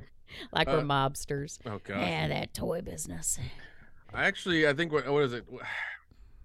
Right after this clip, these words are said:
Speaker 2: When I was twenty-two, I worked at a, a sex shop for a summer.
Speaker 1: No shit.
Speaker 2: Yeah.
Speaker 1: And this is the first I'm hearing of this?
Speaker 2: Yeah. Well, <laughs> yeah.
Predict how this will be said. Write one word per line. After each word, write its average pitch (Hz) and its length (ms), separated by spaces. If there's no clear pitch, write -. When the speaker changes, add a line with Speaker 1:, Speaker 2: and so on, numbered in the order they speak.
Speaker 2:
When 123 140
I 131 80
was 135 200
twenty-two, 143 720
I 110 120
worked 113 320
at 110 100
a, 107 160
a 110 80
sex - 320
shop 98 300
for - 160
a 98 60
summer. 95 400
Speaker 1:
No 339 100
shit. 220 680
Speaker 2:
Yeah. - 80
Speaker 1:
And 247 140
this 440 160
is 453 100
the 415 120
first 403 320
I'm 403 140
hearing 339 380
of 480 60
this? 508 400
Speaker 2:
Yeah. - 160
Well, 107 180
<laughs> 240 540
yeah. 117 220